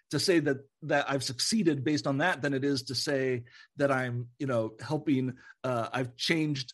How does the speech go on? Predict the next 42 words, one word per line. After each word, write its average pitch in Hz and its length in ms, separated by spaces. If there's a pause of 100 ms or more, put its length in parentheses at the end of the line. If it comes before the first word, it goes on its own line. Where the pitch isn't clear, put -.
a 139 60
customer's 143 540
mind 139 580 (140)
to 123 80
consider, 135 720 (340)
uh, 120 340 (240)
a 123 120
product, 151 440
you 147 100
know, 120 120
purchasing 139 560
a 131 40
product 143 400
that 123 140
they 135 100
had 135 100
n-, 139 120 (140)
never 147 340
purchased 127 440
from 127 160
us 117 140
or 120 60
whatever, 131 360
because 139 400
that's 196 220
the, 160 180 (160)
that's 202 180
not 175 200
measurable, 175 360
because 135 220
that's 175 160
in 160 80
your 143 100
consumer's 139 540 (240)
mind. 135 420
It's 135 120
a 214 120
lot 175 280
harder 180 340
to 127 80
measure 107 300
anyway. 95 260